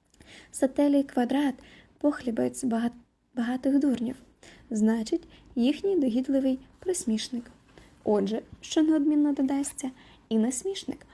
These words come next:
порадив йому придбати ще й граматиків, аби збирали недоїдки, що падали на долівку. Коли ж Сабін зізнався, що на кожного раба витратив щонайменше сто тисяч, той відповів йому:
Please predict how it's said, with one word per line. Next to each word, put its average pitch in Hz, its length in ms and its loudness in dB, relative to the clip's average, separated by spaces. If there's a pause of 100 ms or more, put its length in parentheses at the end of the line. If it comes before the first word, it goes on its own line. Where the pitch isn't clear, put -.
(220)
порадив 294 480 0
йому 302 380 2 (240)
придбати 285 560 0
ще - 240 -2
й 277 120 4
граматиків, 254 680 -2 (380)
аби 226 240 2
збирали 226 540 0
недоїдки, 247 720 -2 (200)
що - 200 -10
падали 302 600 0
на 247 180 2
долівку. 226 500 -4 (880)
Коли 277 280 4
ж 277 80 -4
Сабін 240 400 2
зізнався, 247 560 -2
що - 260 -4
на 226 200 0
кожного 302 500 0
раба 254 420 0
витратив 247 500 0
щонайменше 285 720 0
сто - 300 -6
тисяч, 277 540 -4 (400)
той 262 180 2
відповів 277 520 0
йому: 220 220 -4